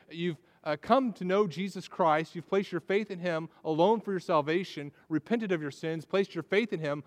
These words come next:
alone for your salvation. And as you've grown in your love for Christ, your behavior has changed. That should be true of you. And as your behavior has changed, out of a desire to grow in your love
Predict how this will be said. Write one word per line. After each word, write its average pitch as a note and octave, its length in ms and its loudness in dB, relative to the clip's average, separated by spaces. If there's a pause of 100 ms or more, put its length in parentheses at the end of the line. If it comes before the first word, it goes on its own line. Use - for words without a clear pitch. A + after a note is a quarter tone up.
(140)
alone G3+ 460 4 (100)
for F#3 60 -4
your F#3 140 0
salvation. E3+ 680 0 (220)
And F3 220 -2 (160)
as A#3+ 460 0
you've G3+ 360 -2
grown F#3+ 420 4
in F3 120 -4
your E3+ 100 0
love G3+ 380 4 (160)
for F3 100 -8
Christ, F3+ 640 2 (200)
your F#3 140 4
behavior G#3 640 0
has A3+ 160 -6
changed. C4+ 640 0 (140)
That B3 220 4
should D4+ 320 2
be C4 120 4
true D4 300 0
of F#3 100 0
you. G#2 280 -8 (1000)
And G#3+ 140 0
as B3 240 4
your B3 60 0
behavior A3+ 540 2
has G3 100 0
changed, F#3+ 580 -4 (180)
out G3+ 120 6
of G#3 80 0
a G3+ 40 -4
desire A3 600 4
to G3+ 120 -10
grow G3+ 460 6
in G#3 60 -2
your F3 120 0
love G#3+ 300 4